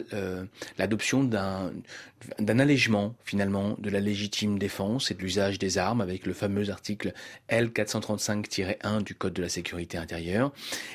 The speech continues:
et qui explique, qui c'est, qui explique aujourd'hui, hein, euh, la plupart des sociologues le disent, la multiplication par cinq des tirs mortels de policiers sur des personnes au volant de leur véhicule entre deux mille seize et deux mille dix-sept.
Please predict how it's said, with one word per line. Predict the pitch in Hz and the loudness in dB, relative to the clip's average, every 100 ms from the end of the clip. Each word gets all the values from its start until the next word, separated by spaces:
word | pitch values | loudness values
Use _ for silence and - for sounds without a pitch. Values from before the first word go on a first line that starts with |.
| - | 2
et | 123 | 2
qui | 120 123 | 4 0
explique, | 110 - 139 127 | 2 2 0 0
qui | - | 0
c'est, | 139 160 | 4 4
qui | - 143 | 4 4
explique | 131 - 220 220 | 4 2 2 2
aujourd'hui, | 113 101 113 120 92 | 0 0 -2 -4 -2
hein, | 98 - | -4 -4
euh, | 87 80 60 - | -8 -6 -6 -8
la | 87 | -8
plupart | 101 98 | -4 -2
des | 92 | -2
sociologues | 98 101 95 92 | -2 0 0 0
le | 90 82 | -2 -4
disent, | 87 127 156 - - - - | 0 0 0 -2 -10 -10 -4
la | 90 | -2
multiplication | 113 107 113 120 - 110 117 | 0 0 0 -2 0 0 2
par | 110 104 | 0 0
cinq | - - 143 135 - - - - - | 0 2 2 0 -6 -10 -20 -14 -6
des | 95 | -6
tirs | - - 135 123 - | -2 0 2 0 0
mortels | 110 117 120 - 127 120 104 | 2 2 2 4 4 4 0
de | 95 101 | -4 -4
policiers | 104 98 - 104 | -2 0 2 2
sur | 101 87 | 0 -2
des | 82 | -4
personnes | 95 - 101 95 - - - | -4 0 0 0 -4 -14 -8
au | 90 | -6
volant | 87 95 95 | 0 2 2
de | |
leur | 90 | 0
véhicule | 80 85 80 - 123 147 - - - | -2 -4 -2 2 2 2 -6 -16 -12
entre | - | -4
deux | 87 | -2
mille | 90 90 | 0 0
seize | - 90 | 0 0
et | |
deux | 82 | -2
mille | 80 | -4
dix-sept. | 78 82 110 135 | -2 2 2 2